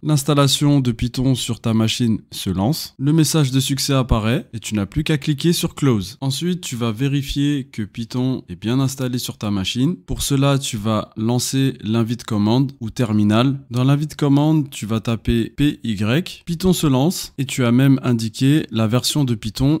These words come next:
qui est exécutée sur ton P C. Cela veut dire que tout fonctionne.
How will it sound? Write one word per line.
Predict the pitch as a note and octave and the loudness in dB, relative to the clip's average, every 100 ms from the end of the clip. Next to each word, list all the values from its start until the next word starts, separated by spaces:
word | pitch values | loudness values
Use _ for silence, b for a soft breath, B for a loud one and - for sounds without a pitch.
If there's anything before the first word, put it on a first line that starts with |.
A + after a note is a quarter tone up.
| - | -4
qui | - | -4
est | B2 C3 | -4 0
exécutée | A#2 A2+ G#2+ G#2+ B2+ C#3+ - - | 0 0 -4 -4 0 2 0 -6
sur | - C#3+ | -6 -4
ton | D#3 | -2
P | C#3 C#3 | 0 0
C. | C3+ F#2 - | -2 -6 -6
Cela | - D3+ D3 | -4 0 2
veut | C#3+ | 2
dire | C#3 D3 - | 4 2 2
que | B2 | -2
tout | - | -2
fonctionne. | D3+ B2+ - C3 E3 F#3+ | 0 0 2 4 4 2